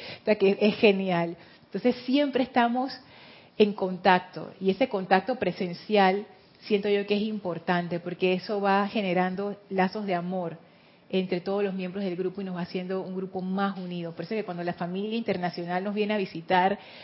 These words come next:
por lo menos para mí, eso es como que... ¡ah! El júbilo máximo, porque es, es eso, ¿no? Nutrir de nuevo esos lazos de amor que, que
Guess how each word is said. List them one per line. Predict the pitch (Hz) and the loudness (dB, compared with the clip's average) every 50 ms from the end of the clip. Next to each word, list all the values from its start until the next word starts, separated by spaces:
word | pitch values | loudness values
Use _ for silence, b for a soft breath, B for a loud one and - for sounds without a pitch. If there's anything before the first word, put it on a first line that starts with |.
| B B B B B B B B _ _ _ _ _ _ _ | B B B B B B B B _ _ _ _ _ _ _
por | - 196 185 | -4 -2 -2
lo | 190 190 | 0 0
menos | 202 220 233 233 | 0 0 0 0
para | - 190 180 180 175 | 0 2 2 2 0
mí, | 175 180 190 190 | -2 -2 -2 -2
eso | 185 202 | -4 -4
es | 214 - | -6 -8
como | - 196 180 185 180 175 - | -8 -8 -8 -8 -10 -10 -8
que... | - - - - - _ _ _ _ _ _ - | -8 -8 -8 -8 -10 _ _ _ _ _ _ -6
¡ah! | - - - - - - - - - - - - _ _ | -6 -4 -4 -4 -6 -6 -8 -10 -12 -14 -20 -20 _ _
El | 220 214 208 208 | 4 4 4 4
júbilo | - 254 262 294 294 247 220 202 | 2 2 2 2 4 4 4 6
máximo, | 208 240 240 240 240 - - - 208 185 180 180 175 185 - - | 8 8 8 8 8 2 -6 -6 -6 -6 -6 -8 -10 -10 -4 -2
porque | 202 190 190 196 196 190 - - | -2 -2 0 2 2 2 2 0
es, | 185 - - | -6 -6 -2
es | - 208 214 247 302 349 - | 2 2 4 4 4 2 0
eso, | - 185 175 170 | -4 -10 -8 -8
¿no? | 170 185 208 226 - - | -10 -12 -14 -16 -14 -8
Nutrir | 196 202 208 208 208 - 233 240 247 254 | -4 -4 -2 -2 -2 -2 0 2 4 4
de | 262 254 | 4 4
nuevo | 254 262 247 247 247 | 4 4 4 4 2
esos | 247 269 262 | 2 0 0
lazos | 240 247 240 233 240 240 269 254 | 4 6 6 6 6 4 0 -2
de | 233 196 | 0 0
amor | 180 180 185 196 208 214 226 220 B B B B B B B B B B B B B B B B B _ _ _ _ - - - | 0 0 -2 -2 -2 -2 -2 -4 B B B B B B B B B B B B B B B B B _ _ _ _ -14 0 2
que, | 226 220 | 2 2
que | - - - 214 208 | 2 4 4 4 4